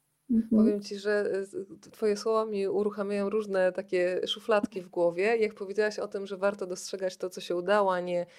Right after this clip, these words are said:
Speaker 2: karmić to, co się nie udało, to, e,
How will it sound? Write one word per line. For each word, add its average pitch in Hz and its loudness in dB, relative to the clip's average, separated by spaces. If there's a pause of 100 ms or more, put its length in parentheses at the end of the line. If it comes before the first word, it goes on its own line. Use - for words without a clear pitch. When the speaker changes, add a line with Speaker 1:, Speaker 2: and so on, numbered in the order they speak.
(160)
Speaker 2:
karmić 185 0
to, 180 -2
co 180 -14
się - -10
nie 180 -4
udało, 196 2
to, 190 2
e, 185 -2